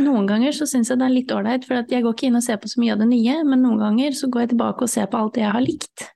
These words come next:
fra jeg startet med dette her. For det er jo videoer som jeg synes er fantastisk morsomme, og fine, eller kule, eller ålreite, eller hva du måtte kalle det. Og det er sånn, noen ganger da så er det litt ålreit å gå tilbake på de, og så har jeg oppskrifter, og så er det noen dyr, og så er det noen folk, og så er det liksom,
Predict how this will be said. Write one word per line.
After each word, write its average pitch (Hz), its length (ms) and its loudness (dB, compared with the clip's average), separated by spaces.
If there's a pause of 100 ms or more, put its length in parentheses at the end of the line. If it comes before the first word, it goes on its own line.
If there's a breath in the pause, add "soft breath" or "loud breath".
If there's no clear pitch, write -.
(120)
fra 247 180 -4
jeg 226 140 0
startet 208 320 -2
med 185 200 -2
dette - 100 -16
her. 285 180 0 (560)
For 233 80 2
det 277 140 0
er 233 200 0
jo 214 60 0
videoer 202 320 0
som 220 160 -2
jeg 214 120 0
synes 202 400 0 (160)
er 190 320 -2 (680)
fantastisk 208 580 -2
morsomme, 226 540 0 (140)
og 220 420 -2
fine, 202 260 0 (180)
eller 214 140 -2
kule, 208 320 0
eller 208 240 0
ålreite, 185 360 -4
eller 202 140 0
hva 190 120 -2
du 190 60 -2
måtte 190 200 -2
kalle 202 180 -2
det. 247 160 0
Og 233 80 -2
det 226 100 -2
er - 40 -4
sånn, 214 180 -2 (440 loud breath)
noen 262 160 2
ganger 240 180 0
da 254 80 0
så 254 100 -2
er 254 40 -2
det 254 100 0
litt 254 160 -2
ålreit 202 200 -4
å 196 40 -2
gå 202 100 0
tilbake 190 300 -4
på - 80 -4
de, - 160 -2
og - 60 -4
så - 100 -4
har 202 80 0
jeg - 80 -4
oppskrifter, 277 800 -2
og 214 80 0
så - 80 -4
er - 60 -4
det - 100 -16
noen 170 80 -2
dyr, 262 480 2
og 175 60 -4
så 165 80 -6
er - 20 -10
det - 120 -14
noen 175 100 -4
folk, 262 400 0
og 233 60 -2
så 220 120 -6
er 180 80 -4
det 190 80 -2
liksom, 202 240 -4